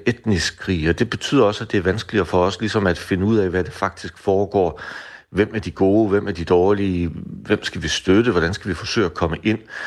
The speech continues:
Og så skal vi huske på, at det her jo er, som du selv sagde i indledningen, jo postsovjetisk, og i det postsovjetiske rum, der har Rusland i høj grad reageret. Rusland har sat sig tungt på noget af det her, ikke rigtig tilladt andre at komme ind. Så vi har ikke rigtig haft ønske om det,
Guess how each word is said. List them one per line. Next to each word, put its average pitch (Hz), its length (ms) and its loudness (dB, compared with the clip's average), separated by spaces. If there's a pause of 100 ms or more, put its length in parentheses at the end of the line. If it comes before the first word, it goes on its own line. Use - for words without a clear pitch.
(200)
Og 90 100 -2
så - 100 -2
skal 131 160 0
vi 104 40 0
huske 92 260 -4
på, 117 200 2
at 92 180 -8
det 104 120 0
her 107 100 4
jo 90 160 2
er, 85 140 4
som 95 200 -6
du 80 80 -8
selv - 200 0
sagde 95 240 2
i 87 100 2
indledningen, 95 440 2
jo 80 140 -2 (360)
postsovjetisk, 113 880 -2
og 98 340 2
i 113 140 -2
det - 140 -8
postsovjetiske 113 640 2
rum, 110 240 0 (340)
der 120 100 2
har 104 200 -6
Rusland 95 460 -2
i 92 40 -10
høj 90 220 -2
grad 90 400 0
reageret. 90 560 2 (440)
Rusland 110 320 -2
har 82 100 -8
sat - 280 -4
sig - 180 -10
tungt - 280 -4
på - 100 -2
noget 90 220 4
af 95 60 4
det 95 120 -2
her, 92 260 0
ikke 110 160 0
rigtig 92 260 -2
tilladt 101 400 0
andre 87 340 -2 (460)
at - 180 -4
komme 80 360 0
ind. 92 120 -2
Så - 120 -2
vi 98 120 -2
har 127 100 2
ikke 123 160 0
rigtig 127 220 0
haft 92 280 -2
ønske 160 380 2
om 113 200 2
det, 98 140 -2